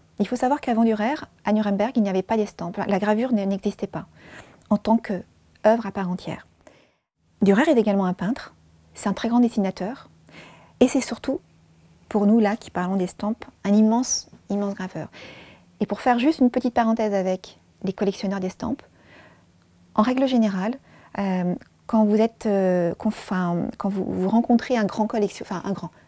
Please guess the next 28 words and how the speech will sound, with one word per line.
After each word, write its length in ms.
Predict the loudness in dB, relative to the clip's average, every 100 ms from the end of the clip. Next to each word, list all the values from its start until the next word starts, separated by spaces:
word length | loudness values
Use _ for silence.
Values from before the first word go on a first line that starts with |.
| 0
un 80 |
collectionneur 480 | 2 2 0 -2 -2
d'estampes, 260 | -2 -2 -2
un 120 | 2
amoureux 340 | 6 6 4 2
de 40 |
l'estampe, 380 | -2 -6 -8 -10 -14 -20 -20 -20 -20 2
les 140 | 6
deux 80 | 8
noms 140 | 8 6
qui 120 | 2
vont 120 | 0
revenir 320 | 0 0 0
tout 100 | -2
de 60 | -2
suite 340 | -2 -4 -4 -20 _ _ _ _
chez 220 | -2 0
lui, 200 | 2 0 -4 -20 _ _
c'est 140 | -2 0
Rembrandt 400 | 2 2 0 -2
et 40 |
Dürer. 260 | -4 -8 -14 -20 _ _ _ _ -16 -10
Après, 160 | -4 -4
il 40 |
peut 120 | -2
y 20 |
avoir, 240 | 0 2
euh, 60 | 0